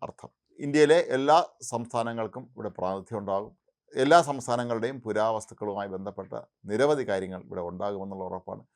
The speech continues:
ലോകമെമ്പാടും നിന്നുള്ള സഞ്ചാരികളെയൊക്കെ തന്നെ ഇത് വലിയ തോതിൽ ആകർഷിക്കും എന്നുമാണ്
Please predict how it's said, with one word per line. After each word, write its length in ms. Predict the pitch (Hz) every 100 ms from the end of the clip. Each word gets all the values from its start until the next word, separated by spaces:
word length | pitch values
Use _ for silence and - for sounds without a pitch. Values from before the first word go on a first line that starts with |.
| -
ലോകമെമ്പാടും 600 | 135 170 147 127 123 117 110
നിന്നുള്ള 260 | 104 98 110
സഞ്ചാരികളെയൊക്കെ 600 | 107 104 107 101 98 95 92
തന്നെ 180 | 92 120 - _ _ _ - 110
ഇത് 80 | 110
വലിയ 160 | 117 139
തോതിൽ 180 | 113 104 95
ആകർഷിക്കും 460 | 120 127 117 95 98 _ 90
എന്നുമാണ് 420 | 92 92 85 92